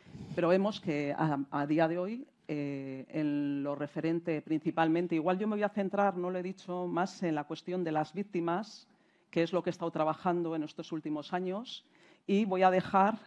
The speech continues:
a mis compañeros, eh, el tema, pues, de presos, presas y demás, ¿eh? Eh, bueno, pues,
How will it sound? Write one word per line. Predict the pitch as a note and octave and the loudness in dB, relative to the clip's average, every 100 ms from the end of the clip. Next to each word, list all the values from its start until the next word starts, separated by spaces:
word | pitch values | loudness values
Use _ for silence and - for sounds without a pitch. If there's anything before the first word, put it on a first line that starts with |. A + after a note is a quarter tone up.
| - | -6
a | |
mis | D#3+ E3 | -4 -2
compañeros, | - D#3+ D#3+ F3 G3 F#3 B3 - - D#3+ | -2 0 2 2 0 -2 -6 -10 -14 -6
eh, | D#3 D#3 C#3+ | -2 0 0
el | C#3 | -2
tema, | - D#3+ E3+ E3 C#3 C3 | -2 0 2 2 0 -4
pues, | C3+ - - | -8 -14 -10
de | C3 B2+ B2+ C3 | -8 -8 -10 -12
presos, | - D#3 D#3 D#3+ - | -6 -4 -4 -10 -16
presas | - C#3+ D3 - D#3 C3+ | -8 -6 -6 -8 -8 -8
y | |
demás, | B2+ B2+ B2+ - | -10 -12 -14 -16
¿eh? | - _ - - - - - - _ _ - | -20 _ -20 -20 -20 -20 -20 -20 _ _ 6
Eh, | F3 E3 | 6 8
bueno, | F3 C#3+ | 4 2
pues, | D#3+ - - | -2 -12 -14